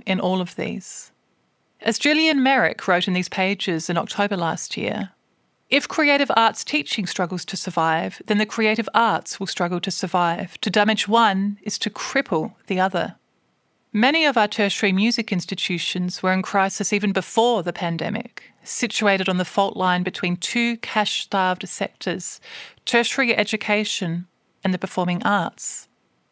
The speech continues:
The spectacular self-detonation of the Australian National University School of Music in twenty twelve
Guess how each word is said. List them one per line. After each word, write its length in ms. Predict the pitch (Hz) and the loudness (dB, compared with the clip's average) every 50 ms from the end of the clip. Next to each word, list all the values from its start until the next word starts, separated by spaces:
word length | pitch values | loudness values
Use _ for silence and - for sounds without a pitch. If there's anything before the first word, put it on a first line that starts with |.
| _ _ - | _ _ -6
The 100 | 226 208 | -6 -2
spectacular 920 | - - 220 - - - - 262 262 - - - 269 254 247 247 240 233 | 0 0 0 0 0 0 0 0 0 0 0 0 2 4 4 4 2 0
self-detonation 1400 | - - - - 240 247 240 - - _ - 220 208 208 - 202 190 190 190 202 202 - - - 175 165 160 - | -2 -4 0 2 2 2 2 0 -4 _ 0 0 0 0 0 0 2 2 2 0 0 -2 -4 -4 -2 -2 -2 -2
of 120 | 175 170 | -2 0
the 80 | 196 185 | 0 0
Australian 420 | 175 - - 208 190 196 190 185 | 0 2 2 2 4 4 4 2
National 360 | 180 180 185 - - - 190 175 | 2 2 0 0 -2 -2 -2 0
University 600 | 175 180 175 165 180 180 180 - 208 185 170 165 | 0 0 0 0 0 0 -2 -2 -2 -2 -2 -2
School 280 | - - - 185 180 | -2 -4 -2 -2 -2
of 160 | 170 175 - | -2 -2 -2
Music 640 | - 190 202 202 - - 170 - - 190 - - - - | -2 -2 -2 -2 -2 -2 -4 -4 -4 -8 -12 -12 -6 -4
in 100 | 180 180 | -4 -2
twenty 320 | - - 175 175 - 185 | -2 -2 -2 -2 -4 -6
twelve 600 | - - - 190 190 180 170 175 185 185 - - | -8 -4 0 0 2 2 0 -2 -4 -8 -12 -16